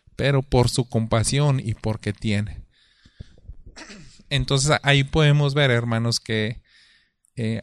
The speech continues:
aunque no sea algo pecaminoso, es algo que ya nos permite estar caminando en una, eh, al borde de un precipicio, por así decirlo. Es una línea donde podemos cruzar a algo que va a ser, se puede convertir en algo tan negativo.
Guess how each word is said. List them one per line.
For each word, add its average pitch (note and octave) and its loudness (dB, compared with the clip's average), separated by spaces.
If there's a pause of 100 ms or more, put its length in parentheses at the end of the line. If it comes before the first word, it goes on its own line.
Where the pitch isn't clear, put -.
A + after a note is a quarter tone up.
aunque A#2+ -2
no C#3 2
sea E3+ 0
algo E3+ 0
pecaminoso, D3 0
es C3+ 0
algo C3+ 0
que A#2 -2
ya A#2+ 0
nos - -2 (580)
permite C3 2
estar C3+ 2 (800)
caminando C3+ 6
en C#3 2
una, C#3+ 0
eh, B2+ -6
al A#2+ -2
borde B2+ 2
de C3+ 4
un C3 2
precipicio, A#2+ -2
por A#2 -2
así A2 0
decirlo. A2 -4
Es A2 -4
una D#3 2
línea F3 2
donde C3+ 2
podemos B2+ 0
cruzar F#3 0 (540)
a A#2+ 2
algo C3+ -2
que - -6
va A#2 0
a A2+ 0
ser, B2+ 0
se - -2
puede A#2+ -2
convertir B2 -2
en A#2+ 0
algo A2+ -2
tan F3+ 0
negativo. A2 -2